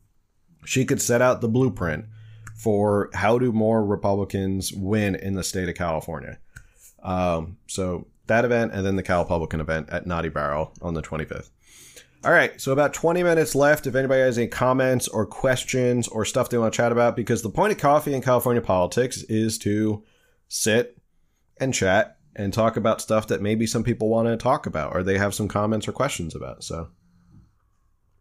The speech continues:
as I take a sip from my, my mug for coffee. Uh, Ventura County is pushing to renewal of legislation to combat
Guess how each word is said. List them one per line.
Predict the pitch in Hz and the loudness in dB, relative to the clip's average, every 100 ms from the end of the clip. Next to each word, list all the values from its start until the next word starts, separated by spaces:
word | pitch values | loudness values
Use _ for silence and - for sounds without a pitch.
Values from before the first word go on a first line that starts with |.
| _ _ _ _ _ _ _ _ _ _ _ _ _ _ _ _ - | _ _ _ _ _ _ _ _ _ _ _ _ _ _ _ _ -10
as | 95 | -6
I | 92 | -4
take | 87 92 90 | -4 -4 -6
a | |
sip | - 92 - | -6 -8 -8
from | - 92 92 | -6 -4 -2
my, | 87 90 92 90 _ _ _ - _ _ _ _ _ _ _ _ _ _ _ | -4 -2 -4 -6 _ _ _ -16 _ _ _ _ _ _ _ _ _ _ _
my | 82 85 | -10 -8
mug | 82 95 - | -6 -8 -8
for | |
coffee. | 104 147 127 - _ _ _ _ _ _ _ _ _ _ _ _ _ _ _ _ _ _ _ _ _ _ - _ _ - | -4 -4 -4 -8 _ _ _ _ _ _ _ _ _ _ _ _ _ _ _ _ _ _ _ _ _ _ -20 _ _ -6
Uh, | 120 117 | 0 2
Ventura | 113 120 135 139 | 4 2 2 2
County | 131 123 117 | 4 4 2
is | 110 | 0
pushing | - 123 - 123 | -2 0 0 0
to | - | 0
renewal | 101 95 101 107 107 | 0 0 0 0 0
of | 101 92 | -2 -2
legislation | 95 92 - 90 90 92 90 85 - | -2 -2 -4 -4 -2 -2 -2 -4 -10
to | - | -6
combat | 90 85 87 | -4 -2 -4